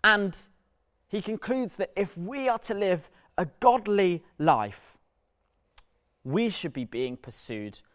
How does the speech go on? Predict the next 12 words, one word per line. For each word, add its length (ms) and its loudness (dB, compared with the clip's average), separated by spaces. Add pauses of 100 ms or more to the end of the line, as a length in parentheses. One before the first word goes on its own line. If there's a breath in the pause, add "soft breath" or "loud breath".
(140)
by 120 -6
someone 600 -10 (340)
too. 240 -10 (3750)
And 80 -6
I 60 -4
watched 360 -2
this 200 -2
and 80 -6
I 40 -4
thought, 380 0 (800)
"But 180 0
Ron, 380 4